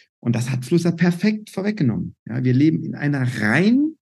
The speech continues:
bildgesteuerten Erfahrungswelt, ja, ähm, die eben heutzutage natürlich nur noch aus Null und Eins eben besteht. Das Bild ist überall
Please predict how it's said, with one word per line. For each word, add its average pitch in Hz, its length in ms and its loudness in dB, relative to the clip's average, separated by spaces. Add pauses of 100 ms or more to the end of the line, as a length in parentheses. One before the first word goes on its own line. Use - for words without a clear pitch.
(720)
bildgesteuerten 175 1500 2
Erfahrungswelt, 160 1160 -4 (440)
ja, - 220 -6 (480)
ähm, 147 260 0 (140)
die 165 240 0
eben 160 340 4
heutzutage 143 440 0
natürlich 131 180 2
nur 156 140 4
noch 156 120 -2
aus 120 140 -4
Null 135 240 4
und 117 180 0
Eins 113 480 -4
eben 120 300 0
besteht. 127 480 0
Das 127 160 -6
Bild 110 160 0
ist 110 180 -6
überall 107 600 0